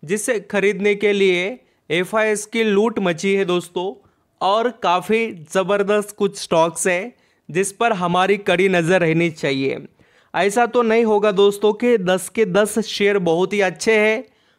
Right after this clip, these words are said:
but दस में से एक दो भी शेयर हमारे रडार पर रहने चाहिए। तो चलिए स्टार्ट करते हैं, ऐसे कौन से स्मॉल कैप स्टॉक है जो इस गिरावट के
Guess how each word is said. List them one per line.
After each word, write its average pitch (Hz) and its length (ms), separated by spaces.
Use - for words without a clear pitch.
but 233 260
दस 226 260
में 233 200
से 233 220
एक 202 240
दो 220 140
भी 233 140
शेयर 214 480
हमारे 208 520
रडार 185 360
पर 196 220
रहने 165 320
चाहिए। 143 540
तो 196 80
चलिए 208 360
स्टार्ट 196 420
करते 202 360
हैं, 214 260
ऐसे 180 440
कौन 226 320
से 233 200
स्मॉल 208 360
कैप 202 240
स्टॉक 185 440
है 202 240
जो 202 260
इस 214 260
गिरावट 202 560
के 208 180